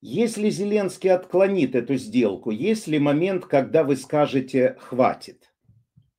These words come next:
Знаете, ну, они должны сотрудничать. Если они не читают соглашение, он снова говорит, что Зеленский не читал соглашение.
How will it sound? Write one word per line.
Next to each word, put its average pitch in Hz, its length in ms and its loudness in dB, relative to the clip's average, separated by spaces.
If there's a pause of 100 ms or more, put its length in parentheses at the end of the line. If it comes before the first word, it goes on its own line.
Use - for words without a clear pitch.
(1400)
Знаете, 127 1080 2
ну, 165 760 4
они 185 260 0
должны 160 400 4
сотрудничать. 131 920 -2
Если 156 320 0
они 151 260 0
не 143 300 0
читают 131 760 0
соглашение, 127 1080 -4 (460)
он 180 240 6
снова 135 680 2
говорит, 117 640 -2 (220)
что - 320 -2
Зеленский 135 760 -2
не 139 260 0
читал 135 540 0
соглашение. 127 680 -4